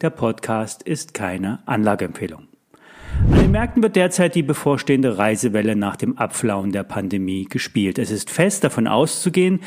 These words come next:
dass die meisten Menschen nach dem Lockdown-Ende erst einmal raus wollen. Am besten in die Sonne und zurück zur Normalität. Die britische Regierung hatte erst vor kurzem angedeutet, dass die Beschränkungen zugunsten von Reiseerleichterungen reduziert werden. Die Buchungsanfragen haben daraufhin exponentiell zugenommen.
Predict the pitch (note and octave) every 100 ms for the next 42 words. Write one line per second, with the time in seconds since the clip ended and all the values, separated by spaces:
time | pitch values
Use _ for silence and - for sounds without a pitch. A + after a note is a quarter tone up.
0 | - - D#3 D3+ D#3+ D3 F#3 - D#3+ C#3
1 | C#3+ D#3 C#3 C3 A#2+ C3 D#3 D3+ C#3 C#3+
2 | D3 B2 - - B2 B2+ D#3 G#2 G#2+ G#2+
3 | - F2+ E2 - - A#2+ C3 - A2 F#2+
4 | F2+ C3+ C#3 C3 B2 A2 B2 G#2 A#2+ -
5 | - A#2 G#2 F#2 F2+ G2 B2+ B2+ G2+ E2
6 | - _ - - - - C#3 B2 D#3+ E3+
7 | E3+ C#3 G#3+ G#3 E3 E3 D3 - C#3 -
8 | F3+ - - F#3 G#3 G3+ G3+ G3 E3 C#3
9 | - A2+ B2 - D3+ G3 G3+ G3 F#3+ F#3
10 | F3 C#3 D#3+ D#3 - C3 A2+ F#2+ A2 D3+
11 | F3 E3 E3 E3+ D#3+ D#3+ F3+ - C3+ -
12 | G2 F#2 G2 - - - - - A#2+ D3
13 | E3 E3+ D3 - D3 C#3+ C#3+ B2 A#2+ B2
14 | A#2 A#2+ A#2 C3 - - - - A2+ B2+
15 | B2 A#2 A#2 A#2+ - B2+ A2 F#2 E2 D2+